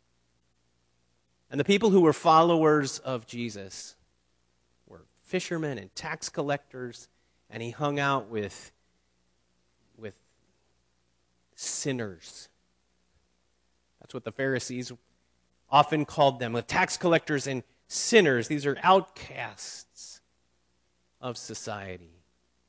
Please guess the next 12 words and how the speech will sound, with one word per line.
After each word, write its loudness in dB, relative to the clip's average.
He -2
connected 2
with 4
widows, 6
with -2
orphans. 6
He -8
supported 2
people -6
in -10
their -6
lives, -2